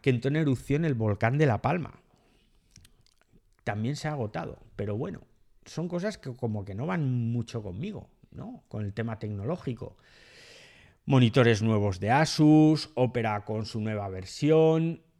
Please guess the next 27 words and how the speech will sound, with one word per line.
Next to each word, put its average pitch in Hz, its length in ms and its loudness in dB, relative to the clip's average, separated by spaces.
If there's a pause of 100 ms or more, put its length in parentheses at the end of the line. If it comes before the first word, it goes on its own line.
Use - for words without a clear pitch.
(120)
y 226 560 0
Facebook 180 800 2
lanza, 151 720 -4 (680)
almohadilla 123 600 0
apoyando 127 500 -2
a - 20 -2
nuestra 113 320 -6
cultura, 170 880 0
un 147 220 -2
hashtag 135 720 -2 (640)
que 117 140 0
es 117 120 -4
en 117 120 -6
realidad 110 260 -4
una 117 100 -4
iniciativa 104 680 -2
para 117 100 -4
ayudar 120 320 -2
a 110 80 -8
las 104 140 -10
pymes 196 360 -4
culturales 135 540 -4
españolas 135 800 -4
en 226 240 0
su 226 180 -2
recuperación 147 960 -4 (220)
económica. 98 760 -8